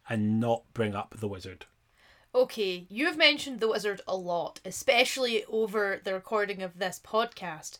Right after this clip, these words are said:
Speaker 2: What is the Wizard? I take it it's not the Wonderful Wizard of Oz.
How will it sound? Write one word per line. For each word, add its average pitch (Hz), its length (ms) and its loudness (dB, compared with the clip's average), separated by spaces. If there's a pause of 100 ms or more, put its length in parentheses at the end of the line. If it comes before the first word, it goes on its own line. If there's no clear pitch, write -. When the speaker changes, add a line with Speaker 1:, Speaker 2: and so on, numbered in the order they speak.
(280)
Speaker 2:
What 370 260 8
is - 200 -6
the 277 240 0
Wizard? 359 520 6 (880)
I 247 80 6
take 320 280 2
it 269 100 8
it's 247 240 6
not 240 380 2 (100)
the 190 200 4
Wonderful 220 520 0
Wizard 202 320 0
of 180 100 -6
Oz. 180 500 -4